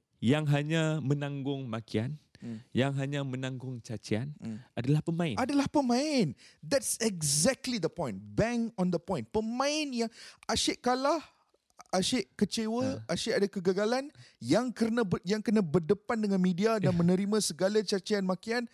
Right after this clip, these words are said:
Speaker 2: adalah
Speaker 1: Adalah,
Speaker 2: pemain.
Speaker 1: adalah pemain. For once, ah, untuk julung-julung kali dah, aku nak syorkan, nak sarankan, ah, supaya pertanggungjawapan ini diberikan, diarahkan kepada tempat lain pula.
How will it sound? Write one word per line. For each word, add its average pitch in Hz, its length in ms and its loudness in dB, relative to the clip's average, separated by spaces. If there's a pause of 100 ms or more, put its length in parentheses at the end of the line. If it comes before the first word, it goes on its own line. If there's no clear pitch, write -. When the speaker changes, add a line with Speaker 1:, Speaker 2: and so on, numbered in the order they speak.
(280)
Speaker 2:
adalah 254 300 -2
Speaker 1:
Adalah, - 20 -4
Speaker 2:
pemain. 254 320 -2
Speaker 1:
adalah 117 300 0
pemain. 113 340 0 (1300)
For 214 220 0
once, 233 480 0
ah, 160 160 -2 (960)
untuk 160 480 0
julung-julung 170 580 0
kali 156 380 -4
dah, 107 100 -6 (540)
aku 160 260 -2
nak - 140 -4
syorkan, 120 720 -4
nak - 160 -12
sarankan, 113 720 -10
ah, 120 60 -12 (320)
supaya 104 560 -6 (160)
pertanggungjawapan 151 1120 -6
ini 104 380 -10 (720)
diberikan, 135 520 -4
diarahkan 135 440 -2
kepada 120 240 -10
tempat 120 240 -10
lain 120 240 -8
pula. 110 160 -18